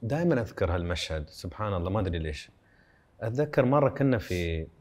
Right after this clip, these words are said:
فعالية. يلا هاي قصة حقكم. كنا في هالفعالية، مختلط. ففي هالفعالية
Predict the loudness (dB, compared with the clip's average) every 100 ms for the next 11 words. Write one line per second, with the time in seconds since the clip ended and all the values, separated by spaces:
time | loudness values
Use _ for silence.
0 | -8 -2 0 0 0 -2 -6 -14 _ _
1 | _ _ _ _ _ _ -14 -6 0 2
2 | 2 0 -4 -6 -6 -10 -18 -20 -18 -18
3 | -20 -20 -20 -20 _ _ _ _ _ 0
4 | 4 4 4 2 4 6 6 6 4 2
5 | 0 -4 _ _ _ _ -10 -10 -10 -18
6 | _ -8 -6 0 2 2 -4 _ _ _
7 | -20 -20 -20 _ _ _ _ _ _ _
8 | _ _ _ -20 -4 0 0 0 0 2
9 | 2 2 4 4 4 4 2 -2